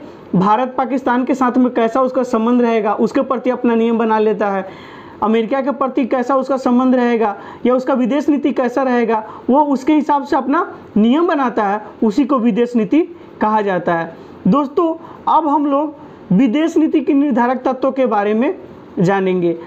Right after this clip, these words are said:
आइए अब हम लोग जानते हैं कि विदेश नीति के निर्धारक तत्व क्या होता है। दोस्तों, निर्धारक तत्वों से हमारा अभिप्राय उन सभी तत्वों से है जो विदेश नीति निर्माण करने में मदद करता है।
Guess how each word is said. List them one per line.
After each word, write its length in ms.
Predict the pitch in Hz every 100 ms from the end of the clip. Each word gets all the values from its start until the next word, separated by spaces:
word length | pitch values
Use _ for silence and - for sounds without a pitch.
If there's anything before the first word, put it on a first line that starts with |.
| -
आइए 240 | - 277 339
अब 100 | 349
हम 120 | 302
लोग 120 | 320
जानते 280 | 254 269 240
हैं 80 | 269
कि 60 | 262
विदेश 280 | 247 285
नीति 220 | 285 277 269
के 100 | 277
निर्धारक 440 | 262 233 240 247
तत्व 240 | 277 269 349 - - -
क्या 140 | 214 196
होता 320 | 180 180 165
है। 800 | 156 - - - - - 170 170
दोस्तों, 420 | 269 262 285 294 - - - 208
निर्धारक 600 | 254 254 226 240 294 -
तत्वों 260 | 330 330 254
से 280 | 247 220 - - -
हमारा 340 | 220 233 262 311
अभिप्राय 540 | 285 294 320 247 247
उन 300 | 262 - 311
सभी 320 | 311 262 269
तत्वों 400 | 339 294 269 302
से 160 | 294 269
है 200 | 202 180 - - - - -
जो 400 | 165 277 277 302 - - 180
विदेश 420 | 226 220 302 294
नीति 260 | 320 320 302
निर्माण 440 | 294 262 254 285
करने 300 | 285 262 285
में 260 | 262 339 349 - - 202
मदद 380 | 208 214 240
करता 300 | 240 196 175
है। 200 | 160 160